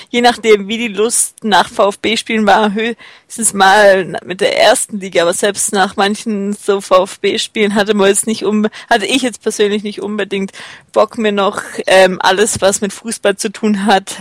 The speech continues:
anzuschauen oder durchzulesen. Und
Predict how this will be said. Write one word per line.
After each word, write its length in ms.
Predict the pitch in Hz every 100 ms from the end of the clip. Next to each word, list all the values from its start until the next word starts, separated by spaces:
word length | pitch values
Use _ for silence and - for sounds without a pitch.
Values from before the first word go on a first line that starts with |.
| - - - -
anzuschauen 760 | 202 226 254 220 202 190 190
oder 180 | 190 180
durchzulesen. 1080 | 170 202 202 - 180 175 170 170 180 170 165
Und 300 | - 185